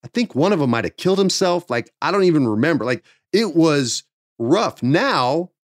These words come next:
you get a movie if you do it. <laughs> You know what I mean? Like, you'll book a movie. You'll get to be a, a host on a show. Like, you will legit win a prize for just copying. So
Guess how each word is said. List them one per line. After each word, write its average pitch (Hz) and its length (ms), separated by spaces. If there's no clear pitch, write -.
you 160 140
get 170 180
a 160 60
movie 196 520
if 123 200
you 127 80
do 120 260
it. 104 140
<laughs> 110 120
You 190 60
know 190 80
what 202 240
I - 40
mean? 196 220
Like, 175 240
you'll 233 160
book 220 300
a 220 40
movie. 208 460
You'll 214 140
get 226 200
to 208 80
be 185 180
a, 175 100
a 151 200
host 190 380
on 156 140
a 156 60
show. 220 300
Like, 120 340
you 160 200
will 202 160
legit 147 680
win 139 320
a 165 60
prize 127 760
for 165 180
just 147 500
copying. 98 640
So 160 340